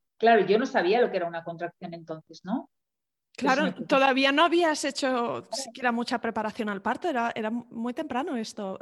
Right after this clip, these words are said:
Speaker 1: Era muy temprano, sí, sí, sí,
Speaker 2: Mm.
Speaker 1: sí.
Speaker 2: Vale.
Speaker 1: Y, y tuve esa sensación, bueno,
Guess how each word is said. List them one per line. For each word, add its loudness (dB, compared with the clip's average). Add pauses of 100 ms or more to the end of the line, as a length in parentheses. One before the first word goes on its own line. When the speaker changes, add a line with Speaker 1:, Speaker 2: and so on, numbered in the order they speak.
Speaker 1:
Era -2
muy -8
temprano, -2
sí, -8
sí, -16
sí, -10
Speaker 2:
Mm. -6 (140)
Speaker 1:
sí. -8 (480)
Speaker 2:
Vale. -10
Speaker 1:
Y, 2
y -4
tuve 2
esa -2
sensación, 2
bueno, 0